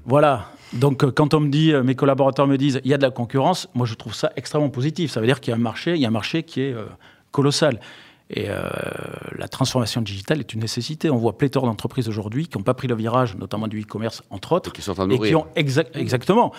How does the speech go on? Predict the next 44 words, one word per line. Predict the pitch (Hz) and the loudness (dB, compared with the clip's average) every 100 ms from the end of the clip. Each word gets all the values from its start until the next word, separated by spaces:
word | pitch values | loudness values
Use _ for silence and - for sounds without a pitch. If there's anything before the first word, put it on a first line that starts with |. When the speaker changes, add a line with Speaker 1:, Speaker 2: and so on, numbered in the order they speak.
| - - 123 | -16 -14 -2
Speaker 1:
Récemment, | 143 165 160 160 | 0 4 4 4
j'ai | 139 | 2
entendu, | 135 139 156 | 2 2 2
et | |
ça | - | 0
m'a | 120 | 0
marqué, | 131 135 - 151 | 2 2 0 -2
parce | - | -4
que | - 90 - | -12 -12 -12
j'ai | 107 | -12
trois | 104 147 143 | -4 0 0
enfants, | 131 151 147 | 0 2 0
et | |
quand | 123 113 | 0 -4
j'étais | 117 127 | -6 -6
plus | 120 | -6
jeune, | 127 135 | -2 0
j'allais | 117 101 | -2 -4
faire | 123 | -4
mes | 117 | -6
courses | 117 135 - | -6 -8 -8
chez | 127 | -10
Toys | - 139 117 | -4 -2 2
R | 123 208 | 4 4
Us. | 214 - - - - | 0 -8 -16 -20 -10
Quand | 123 | -6
vous | 117 | -2
entendez | 127 139 139 147 | 0 2 4 2
que | 123 | 0
Toys | 110 143 135 | 2 4 4
R | 135 | 4
Us | 131 | 2
ferme | - 131 101 | 0 -2 -2
huit | 127 160 | 0 0
cents | - 147 | 2 2
magasins | 139 139 135 147 143 | 4 4 4 4 2
et | 123 | 2
va | 117 | -2
licencier | 123 - 127 - | -2 -2 -2 0
la | 120 | 2
moitié | 123 127 120 | 2 0 -4
de | |
ses | 113 | -8
effectifs, | 104 107 - 220 | -10 -10 -2 -2